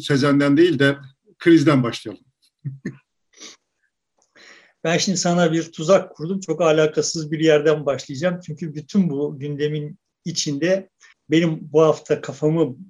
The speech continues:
Speaker 2: bütün bunlardan daha çok meşgul eden bir hadise oldu.
Speaker 1: Evet.
Speaker 2: Bunu da seninle paylaşmadım. Kasten paylaşmadım biraz. T yirmi dörtte Esra Şengüler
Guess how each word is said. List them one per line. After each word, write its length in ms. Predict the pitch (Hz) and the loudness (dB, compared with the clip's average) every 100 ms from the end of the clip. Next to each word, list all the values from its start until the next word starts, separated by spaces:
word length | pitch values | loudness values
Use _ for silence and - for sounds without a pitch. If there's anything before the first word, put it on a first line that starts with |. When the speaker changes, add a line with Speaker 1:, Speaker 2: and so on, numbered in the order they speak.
| _ | _
Speaker 2:
bütün 300 | 131 135 190 | -12 -2 0
bunlardan 460 | 165 165 151 160 151 | 0 0 0 0 0
daha 180 | 170 170 | -2 -2
çok 220 | 147 160 | -8 -6
meşgul 260 | 151 - | -8 -2
eden 220 | 160 190 147 | 0 2 2
bir 80 | |
hadise 460 | 147 151 151 - - | 2 2 2 -2 -4
oldu. 420 | 143 120 170 202 _ _ _ - | -6 -6 -10 -10 _ _ _ -18
Speaker 1:
Evet. 100 | 123 _ _ | -18 _ _
Speaker 2:
Bunu 140 | 180 196 | 0 2
da 60 | |
seninle 380 | - 160 185 196 | 2 2 0 0
paylaşmadım. 600 | 185 180 190 185 123 123 | 2 4 4 2 -10 -12
Kasten 440 | - 151 - 120 - | -4 -4 -4 -12 -10
paylaşmadım 680 | 117 117 113 - 120 113 110 | -10 -8 -12 -12 -16 -14 -8
biraz. 420 | 170 196 - _ _ _ _ _ _ _ _ _ _ | -6 -6 -12 _ _ _ _ _ _ _ _ _ _
T 100 | 180 | 0
yirmi 320 | 190 185 175 | 2 2 2
dörtte 560 | 175 170 - 208 220 - - | 2 2 2 2 2 0 -2
Esra 440 | 156 - 180 180 | -2 0 2 0
Şengüler 720 | 180 175 165 160 165 185 - | 0 -4 -4 -4 -2 -2 -6